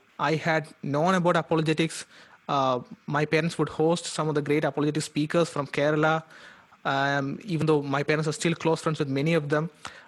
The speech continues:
I actually pursued apologetics quite seriously after I came to Calcutta.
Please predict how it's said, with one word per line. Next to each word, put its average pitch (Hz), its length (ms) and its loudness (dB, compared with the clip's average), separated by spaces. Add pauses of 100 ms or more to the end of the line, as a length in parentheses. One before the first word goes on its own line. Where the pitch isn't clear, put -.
I 185 240 4
actually 196 460 0
pursued 196 840 0
apologetics 170 520 0
quite 156 340 -2
seriously 156 440 -2
after 151 260 -2
I 151 60 0
came 160 240 0
to 165 80 2
Calcutta. 117 460 -4